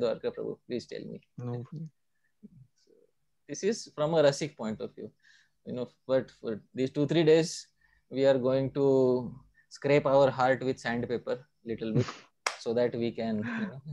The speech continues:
Speaker 1: know, <laughs> analyze Tattva nicely.
Speaker 2: Perfect. Yes, yes. And, uh, uh, Prabhuji, uh,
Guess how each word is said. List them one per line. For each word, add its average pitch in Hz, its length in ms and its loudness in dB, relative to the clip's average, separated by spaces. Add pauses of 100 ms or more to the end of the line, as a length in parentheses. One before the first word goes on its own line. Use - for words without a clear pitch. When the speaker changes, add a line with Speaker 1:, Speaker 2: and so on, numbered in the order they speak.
(180)
Speaker 1:
know, 139 80 -10 (300)
<laughs> - 400 -18
analyze 117 500 -4
Tattva 110 280 -6
nicely. 107 400 -10 (1400)
Speaker 2:
Perfect. 117 260 -16 (440)
Yes, 120 340 -6
yes. 175 200 -4 (840)
And, 131 160 0 (220)
uh, 120 200 8 (1700)
uh, 120 300 4 (120)
Prabhuji, 180 400 6
uh, 165 300 2